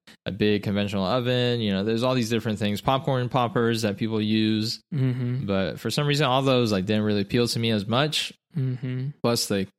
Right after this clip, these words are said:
Speaker 1: kinda cost more. I mean, the popcorn popper is the cheapest option. Uh,
Speaker 2: <laughs>
Speaker 1: but, like, the big machines cost, they, they can cost a lot.
Speaker 2: Oh, yeah, I'm
Speaker 1: And
Speaker 2: sure.
Speaker 1: yeah, yeah.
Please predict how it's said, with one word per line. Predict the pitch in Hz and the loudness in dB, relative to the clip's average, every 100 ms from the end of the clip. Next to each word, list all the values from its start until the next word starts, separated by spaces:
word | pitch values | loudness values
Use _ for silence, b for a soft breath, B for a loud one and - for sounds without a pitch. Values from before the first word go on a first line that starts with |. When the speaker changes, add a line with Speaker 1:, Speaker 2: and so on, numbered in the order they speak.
| _ | _
Speaker 1:
kinda | - 117 110 | -4 -2 -2
cost | 110 110 | -2 -2
more. | - 110 | -2 -2
I | 117 | 0
mean, | 123 | 0
the | 117 | 2
popcorn | 143 139 - 117 107 | 2 0 0 0 0
popper | 101 104 98 92 | -2 -2 -2 -2
is | 90 | -4
the | 90 | -2
cheapest | - 92 92 - | -4 -2 -4 -4
option. | 95 - 82 92 - _ _ _ _ _ _ - | -6 -6 -8 -10 -12 _ _ _ _ _ _ -6
Uh, | 92 | 0
Speaker 2:
<laughs> | 139 - 165 | 0 2 2
Speaker 1:
but, | 98 | 2
like, | 95 - | 0 0
the | 117 | 2
big | 151 | 2
machines | 135 117 135 120 | 2 0 0 0
cost, | - 110 107 - - - | 0 0 0 -2 -6 -8
they, | - 139 | 0 2
they | 135 139 | 2 0
can | 131 | 0
cost | 107 101 - | 0 -2 -2
a | |
lot. | 90 87 85 - | -4 -4 -6 -4
Speaker 2:
Oh, | 185 180 | 0 0
yeah, | 127 123 117 | 2 2 0
I'm | 113 | -4
Speaker 1:
And | 117 | -6
Speaker 2:
sure. | 127 123 | -6 -4
Speaker 1:
yeah, | 95 92 | -2 -2
yeah. | 87 85 85 | -2 -2 -4